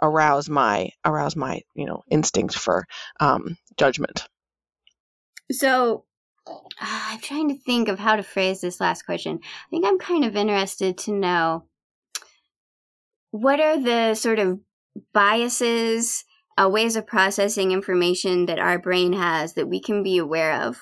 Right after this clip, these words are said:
Speaker 2: when it comes to this kind of complex decision making?
Speaker 1: <sighs> That's really interesting. Um, so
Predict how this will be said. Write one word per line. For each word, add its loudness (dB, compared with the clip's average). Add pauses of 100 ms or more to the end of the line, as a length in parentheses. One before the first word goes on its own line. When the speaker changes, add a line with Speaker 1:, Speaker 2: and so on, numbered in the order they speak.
Speaker 2:
when 2
it -4
comes -2
to -4
this -6
kind -4
of -12
complex -6
decision -6
making? -10 (680)
Speaker 1:
<sighs> -10
That's -6
really 0
interesting. -6 (180)
Um, 2 (3500)
so 2